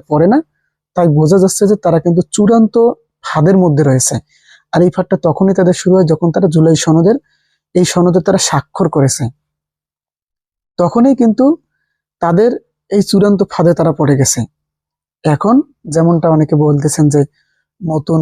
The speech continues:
বিয়ে করলেন, কাবিননামায় সই করলেন, কিন্তু বউকে এখন আর রাখবেন না, এই উদাহরণটা কিন্তু অনেকেই দিতেছেন। মানে বিএনপি জুলাই সনদে স্বাক্ষর করেছে,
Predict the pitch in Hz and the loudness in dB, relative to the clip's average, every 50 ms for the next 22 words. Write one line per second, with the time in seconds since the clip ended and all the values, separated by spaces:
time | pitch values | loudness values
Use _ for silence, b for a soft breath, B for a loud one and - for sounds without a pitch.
0 | 156 143 143 160 160 156 147 - - 156 147 147 139 139 - 147 143 147 151 151 | -2 -2 -2 -2 -2 -2 -2 -2 0 0 0 0 0 -2 -2 -2 0 2 2 2
1 | 151 147 151 147 - - - 151 147 143 - 160 147 143 143 139 135 - _ _ | 2 2 2 0 0 0 0 0 0 0 0 2 2 2 2 0 -2 -4 _ _
2 | _ _ _ _ _ - 165 151 151 139 156 151 156 143 - - 160 151 - - | _ _ _ _ _ -4 -2 0 0 0 0 0 -2 -2 -2 -2 -2 -2 0 0
3 | 147 147 135 - - - 156 151 143 143 135 135 131 151 143 139 139 135 - 185 | 0 0 0 -2 -4 -4 -2 0 0 0 0 0 0 2 2 2 2 0 0 0
4 | 196 190 185 - - 175 156 175 180 185 170 165 180 170 175 160 175 156 147 147 | 0 2 0 0 0 0 2 2 2 0 0 0 -2 -2 -2 0 0 0 0 0
5 | - 151 143 139 139 - - - - 143 143 156 175 233 302 - _ _ _ _ | -2 -2 -2 -2 -4 -4 -6 -6 -2 -2 0 0 0 -2 -2 -6 _ _ _ _
6 | _ _ - 170 202 208 220 190 156 170 185 220 220 - - 208 208 202 190 - | _ _ -2 -2 0 0 0 0 0 2 2 0 0 -2 -2 0 0 0 -2 -2
7 | 175 151 - - 147 143 - 143 143 131 - - | -6 -6 -6 -8 -8 -6 -4 -2 -2 -2 -4 -6